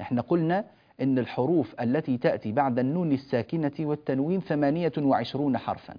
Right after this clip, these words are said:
الحروف الم-، المجملة، كل الحروف الهجائية على بعض كم؟ الحروف الهجائية تسعة وعشرون،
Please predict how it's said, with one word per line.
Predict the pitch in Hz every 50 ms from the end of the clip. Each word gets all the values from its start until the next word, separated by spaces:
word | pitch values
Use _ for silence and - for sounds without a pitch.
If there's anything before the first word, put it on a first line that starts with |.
| - _ _ _ _ _ _ _ _ _ _ _ _ _ -
الحروف | 113 107 - - 131 147 185 185 - 165
الم-، | 147 135 131 127 - -
المجملة، | - 120 117 117 110 110 101 107 117 139 143 131 120 131 - - _ _ _ _
كل | - 151 165 151 127
الحروف | 113 113 - 117 117 127 113 -
الهجائية | 107 101 101 95 107 110 - 135 117 104
على | 92 95 95 95
بعض | 104 110 92 87 - - -
كم؟ | - 127 120 110 110 120 - - _ _ _ _ _ _ _ _ -
الحروف | - - - 131 151 147 151
الهجائية | 139 131 131 120 127 131 - 170 196 185
تسعة | - 220 226 - 156 117 113
وعشرون، | 104 90 85 95 - - - 80 -